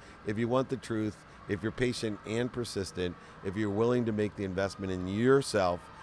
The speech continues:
your product, solution, or service, go to Strike Point. It's that easy. Join me anytime I'm here with Jeremy Blossom, founder, C E O of Strike Point, here at the greatest stadium, although our pictures aren't up there yet.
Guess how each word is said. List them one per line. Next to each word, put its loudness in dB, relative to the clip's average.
your 4
product, 4
solution, -4
or 2
service, 0
go -2
to 2
Strike 0
Point. 0
It's -8
that 4
easy. 0
Join 6
me 2
anytime 0
I'm 2
here 2
with 0
Jeremy 2
Blossom, 2
founder, 6
C 2
E 6
O 6
of 2
Strike 2
Point, 2
here 4
at 0
the -4
greatest 0
stadium, 4
although 4
our 8
pictures -2
aren't 0
up 4
there 4
yet. 6